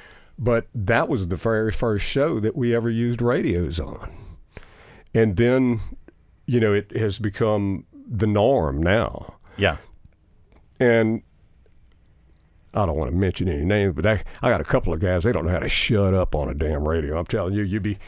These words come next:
Speaker 1: you'd be waiting, you know, to, uh, uh, quit telling your stories so I can, uh, I could call for a piece of gear I need. Shut up. <laughs> But, but the, yes, it's just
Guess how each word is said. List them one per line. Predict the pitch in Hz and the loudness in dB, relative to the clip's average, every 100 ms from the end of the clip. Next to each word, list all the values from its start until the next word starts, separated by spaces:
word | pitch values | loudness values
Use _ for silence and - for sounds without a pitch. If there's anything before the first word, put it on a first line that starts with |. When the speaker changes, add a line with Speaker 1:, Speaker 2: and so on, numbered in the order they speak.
| - - | -14 -6
Speaker 1:
you'd | 117 | -4
be | 113 | -2
waiting, | 101 123 104 104 101 - _ - | -2 -2 -2 -8 -8 -20 _ -8
you | 107 | -4
know, | 104 | -2
to, | 95 92 90 87 - | -2 -6 -8 -16 -12
uh, | 101 | -10
uh, | 92 85 - _ _ _ - _ _ _ _ _ | -10 -12 -16 _ _ _ -20 _ _ _ _ _
quit | 143 - | -8 -4
telling | 156 156 151 | -4 -2 -2
your | 135 | -2
stories | 135 - 123 92 80 85 | -6 -4 -4 -4 -6 -8
so | - 95 | -8 -6
I | 92 | -6
can, | 98 90 82 82 85 _ - | -6 -10 -12 -16 -20 _ -8
uh, | 104 87 80 - - - | -6 -6 -8 -14 -14 -6
I | 95 | -4
could | - 98 | -4 2
call | 143 135 131 | 4 4 2
for | 104 | 0
a | 87 | 2
piece | - 123 92 | 2 4 2
of | 87 | 4
gear | 135 110 | 6 6
I | 80 | 2
need. | 85 - | -2 -4
Shut | - 160 | -2 0
up. | 175 - - | 0 -2 -10
<laughs> | - - - 240 - 196 - | 0 2 4 2 6 4 6
But, | 202 - 156 123 - - - - - | 2 2 2 2 0 -4 -6 -8 0
but | 107 110 - | 2 2 0
the, | 175 92 - 131 120 - | -6 -6 -2 2 2 0
yes, | 151 127 - - - - - | -2 -2 -4 -16 -16 -14 -6
it's | 120 - | -4 0
just | 135 113 | 0 0